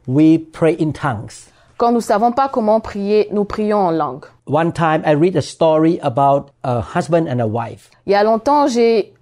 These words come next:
Speaker 2: entendu une histoire d'un couple.
Speaker 1: Their daughter went to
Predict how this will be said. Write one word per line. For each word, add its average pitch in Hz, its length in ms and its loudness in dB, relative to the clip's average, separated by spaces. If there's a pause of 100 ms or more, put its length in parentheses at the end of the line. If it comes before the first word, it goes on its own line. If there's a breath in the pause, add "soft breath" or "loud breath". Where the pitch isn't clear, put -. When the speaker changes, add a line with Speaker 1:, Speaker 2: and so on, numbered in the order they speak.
Speaker 2:
entendu 220 420 0
une 240 100 0
histoire 220 720 0 (100)
d'un 196 200 -2
couple. - 320 -10 (360)
Speaker 1:
Their 143 180 2
daughter 160 760 0 (420)
went 175 260 0 (120)
to 143 400 0